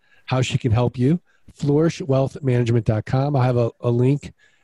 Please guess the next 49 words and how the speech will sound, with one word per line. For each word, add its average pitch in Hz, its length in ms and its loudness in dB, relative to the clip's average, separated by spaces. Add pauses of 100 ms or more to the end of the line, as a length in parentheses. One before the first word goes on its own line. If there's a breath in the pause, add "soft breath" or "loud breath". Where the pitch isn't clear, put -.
(140)
uh, 117 440 0
to 123 140 -2
that 123 220 0
as 113 160 -2
well. 117 380 0 (500 soft breath)
And, 127 400 0
um, 131 480 0 (460)
you 135 80 -4
know, 131 340 2 (180)
I 127 120 -2
do 143 160 0
wanna 156 120 2
remind 127 260 -2
the 113 40 2
listeners 110 340 2
the 117 140 -2
only 143 360 2
way, 95 360 -2 (400)
the 147 160 -6
only 202 320 2
way 123 200 0
we're 113 80 0
gonna 117 100 4
get 120 80 0
the 110 60 -4
quality 139 340 0
of 120 80 -2
guests - 500 -4 (320)
like 151 260 -2
a 151 60 2
Kathy 117 300 0
Longo 95 420 0 (480)
from 202 200 -2
flourish 131 320 0
wealth 107 220 0
management 98 360 2
dot 90 180 -2
com 92 320 -8 (280 soft breath)
is 139 140 0
if 175 80 0
you 180 80 0
do 190 160 4
us 180 140 -2
three 208 320 0
little 233 180 2
favors. 214 560 -2 (200 soft breath)
You 151 120 2
gotta 202 160 2
subscribe, 202 800 0